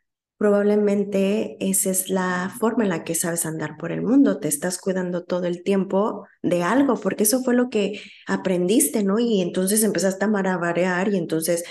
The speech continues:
te volviste un perfeccionista o te volviste alguien como muy, eh, controlador, ¿no? Las diferentes formas que, que desarrollamos para poder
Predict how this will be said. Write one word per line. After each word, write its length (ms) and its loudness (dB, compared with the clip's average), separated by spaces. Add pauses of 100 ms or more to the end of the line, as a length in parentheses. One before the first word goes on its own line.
(400)
te 100 -2
volviste 400 0
un 100 0
perfeccionista 1300 0
o 140 -2
te 100 -2
volviste 640 -4
alguien 640 -4 (360)
como 320 0
muy, 680 -2
eh, 180 -6
controlador, 1040 0
¿no? 300 -6
Las 240 -4
diferentes 460 0
formas 420 0
que, 340 -2 (1500)
que 120 0
desarrollamos 840 2
para 340 -4
poder 760 2